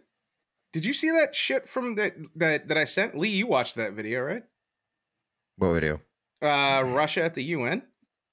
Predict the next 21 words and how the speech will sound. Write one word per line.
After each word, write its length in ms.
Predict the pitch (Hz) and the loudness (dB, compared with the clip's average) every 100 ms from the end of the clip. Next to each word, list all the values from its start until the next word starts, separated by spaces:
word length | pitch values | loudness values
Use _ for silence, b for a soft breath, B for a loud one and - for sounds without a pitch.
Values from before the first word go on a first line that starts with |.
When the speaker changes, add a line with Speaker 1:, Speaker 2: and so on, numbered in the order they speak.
| - | -4
Speaker 2:
Oh, 160 | 113 101 | 0 2
yeah. 160 | 92 78 - _ _ | 2 -2 -8 _ _
Speaker 1:
Putin 300 | - 180 175 | -2 2 2
specifically. 680 | 165 170 180 175 196 214 214 _ _ _ _ _ _ 120 | 0 -2 0 -2 -2 -4 -6 _ _ _ _ _ _ 2
Speaker 2:
Mm-hmm. 180 | 139 190 _ _ _ _ _ - | 4 2 _ _ _ _ _ -4
Speaker 1:
That 120 | - | 0
was, 160 | 226 262 | 0 2
uh, 280 | 285 262 254 208 175 | 4 6 4 2 -2
pretty 240 | 254 247 | -2 0
intense. 380 | 220 208 202 - | -2 -2 -6 -4
What'd 160 | 208 | -4
you, 280 | 202 117 147 - _ _ _ - | -4 -8 -12 -16 _ _ _ -4
like, 240 | 175 160 - | -2 -2 -2
so 200 | 214 - | -4 -2
bottom 340 | 151 214 247 | 0 2 2
line, 200 | 185 202 | 2 2
he 80 | 175 | 2
was 160 | 175 165 | 0 -2
basically 460 | 190 180 - 175 | -2 -2 -4 -4
explaining, 400 | 135 - 175 160 | -4 -4 -6 -4
like, 240 | 139 127 | -4 -6